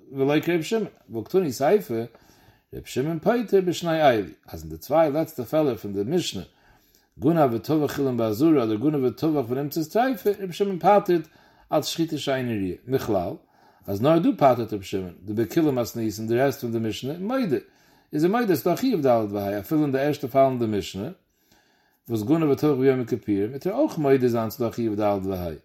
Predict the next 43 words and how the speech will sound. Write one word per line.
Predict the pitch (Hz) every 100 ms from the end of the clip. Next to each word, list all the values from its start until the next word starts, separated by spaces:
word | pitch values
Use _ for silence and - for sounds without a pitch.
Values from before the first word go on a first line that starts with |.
| _ - _ -
Wieso | 98 147
sagst | 147 160 -
du, |
die | 139
Mishnah | 147 143
ist | 135 131 120
Reb | 120
Meir, | 143 220 170
ich | 123
sehe, | 160
es | 147
geht | 147 147 151
unter | 143
רב | 139
שמעון | - 139 127
noch. | 107 110 - _ _ _ _ _ _
רב | -
שמעון | 143 139
hat | 147 196
doch | 156
nicht | 131
Leuke, | 117 110 98
Mischal. | 98 90 95 92 160 - _ _ _ _ _ _ _ _ _ _
So, | 147
du | 202
mal, | 247 226 208
Leu, | 190 180 - _ _
der | 135
ganze | 160 180 165
Diak | 160 180 156
ist |
nicht | 151 143 -
kein | 127
Diak, | 117 117 98 -
also | 104 98
רב | 104 92
שמעון | - 127 120
ist | 107 98
מודה | 113 117 98
zu | 104
der | 104
ganzen | 107 98 101 98
Mishnah. | 87 -